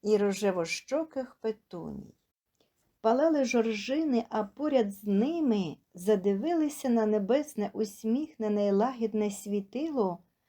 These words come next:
молоді соняшки-ведмедики, які чомусь забарилися розквітнути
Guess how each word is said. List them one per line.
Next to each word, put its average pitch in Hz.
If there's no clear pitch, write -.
молоді 240
соняшки-ведмедики, 190
які 240
чомусь 294
забарилися 233
розквітнути 226